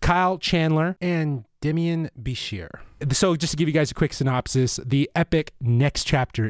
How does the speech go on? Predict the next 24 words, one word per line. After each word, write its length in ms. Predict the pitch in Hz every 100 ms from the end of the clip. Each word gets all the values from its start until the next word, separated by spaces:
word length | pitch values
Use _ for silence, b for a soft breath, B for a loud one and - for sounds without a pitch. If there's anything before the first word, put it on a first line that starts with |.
| -
in 160 | 120
the 60 | 123
cinematic 840 | - - - 151 160 151 151 151 -
monsterverse 1040 | 135 147 170 - 175 160 139 135 117 -
pits 380 | - 180 - - _ -
two 280 | 262 277 160
of 120 | 123
the 80 | 135
greatest 500 | 117 120 151 190 -
icons 580 | - 165 165 - 117 110 B B B -
in 180 | 131 113
motion 420 | 120 165 - 180
picture 380 | - 135 - 123
history 480 | 131 123 - 107 107
against 440 | 117 120 117 -
one 200 | 113 110
another, 440 | 113 110 104 98 - B B B
the 140 | 147
fearsome 500 | 135 180 185 - 180
Godzilla 680 | 165 165 151 127 151 143 135 B B
and 180 | - 156
the 80 | 147
mighty 500 | 131 131 135 120 117
Kong, 500 | - 107 95 92